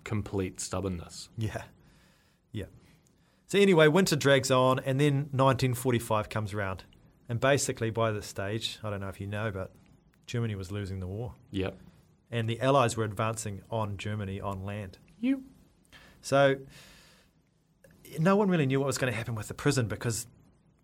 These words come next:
Speaker 2: they, they, they knew there was high-value prisoners here, and were the Germans gonna make their last stand and take these hostages, these prisoners, high-value targets, away into the mountains and try and negotiate with them?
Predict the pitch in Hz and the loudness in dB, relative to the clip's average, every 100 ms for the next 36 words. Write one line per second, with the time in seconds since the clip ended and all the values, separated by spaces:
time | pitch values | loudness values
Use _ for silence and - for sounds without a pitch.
0 | _ _ 117 131 131 139 123 139 123 127 | _ _ -6 0 0 2 2 2 2 2
1 | 135 131 143 135 117 - 135 135 131 117 | 2 2 2 0 -2 0 2 2 2 2
2 | 117 127 127 117 - 107 104 123 - 117 | 0 -4 -2 -4 -4 -2 -2 -4 -6 -6
3 | 110 107 - - _ - _ _ - 127 | -4 -6 -10 -20 _ -20 _ _ -4 0
4 | 127 120 123 117 117 110 110 110 107 104 | 0 0 0 -2 -2 -2 -4 -4 -4 -4
5 | 104 - 113 104 98 95 - 117 117 107 | -6 -4 -4 -4 -6 -8 -8 -6 -8 -8
6 | - 110 - 104 98 95 - - 110 - | -6 -6 -6 -8 -10 -10 -12 -10 -12 -6
7 | 123 120 101 113 - 110 104 104 101 110 | -6 -6 -8 -10 -8 -8 -6 -8 -6 -4
8 | 107 98 - 120 107 104 104 95 98 98 | -4 -6 -8 -6 -4 -4 -6 -8 -8 -8
9 | 98 98 92 95 92 - - - _ _ | -8 -10 -10 -10 -12 -18 -20 -20 _ _
10 | - 117 110 104 104 110 113 117 98 95 | -2 0 0 -2 -2 0 2 0 0 -6
11 | 92 87 | -8 -10